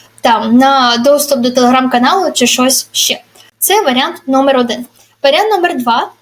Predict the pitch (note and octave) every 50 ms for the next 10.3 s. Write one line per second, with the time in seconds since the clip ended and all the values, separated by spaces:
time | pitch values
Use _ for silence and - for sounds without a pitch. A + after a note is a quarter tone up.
0 | _ _ - - - D#4+ C#4+ A#3+ A3 A3+ - _ _ _ _ _ _ _ C4 C4
1 | D#4 D4+ C#4 B3+ A#3+ - - C#4 B3+ B3 A#3+ A#3 B3+ D4 E4+ D4+ D4 C#4+ - C#4
2 | C4 C4 C4+ C4+ C4+ C4 B3 B3+ A#3 A3+ - B3 B3 B3+ C#4+ C4+ - A#3+ A3 A#3+
3 | C4 C4 B3+ B3+ - - B3+ A#3+ - - C#4 C4+ A#3+ A3 A3+ - - - A3 A3+
4 | - - - D#4+ D#4+ - C4+ B3+ A#3+ B3+ B3 - - A#3+ A3 G#3+ G#3+ G#3 G3+ -
5 | C4 F4+ - - _ _ _ _ _ _ _ _ _ B3+ B3+ A#3+ C4 - - -
6 | - B2 _ _ _ - - - - - - - _ - C#4 C4 C4+ C4+ C4 C#4
7 | C4 - E4 E4 E4 E4 D4+ D#4+ G#4 A#4 G#4+ D#4 C#4 D4+ F4+ F#4 F#4+ F4+ E4 C#4+
8 | C4 - - C4+ B3+ B3 C#4+ C#4 B3+ A#3+ A#3 A#3+ - - - C#4+ C4+ C4 A#3 A3+
9 | A#3+ - - F#4 F#4+ F#4+ - _ _ _ _ D4 C#4 C#4 - D4 C#4 E4+ F#4 G4
10 | G4 - G#4 G4+ G4+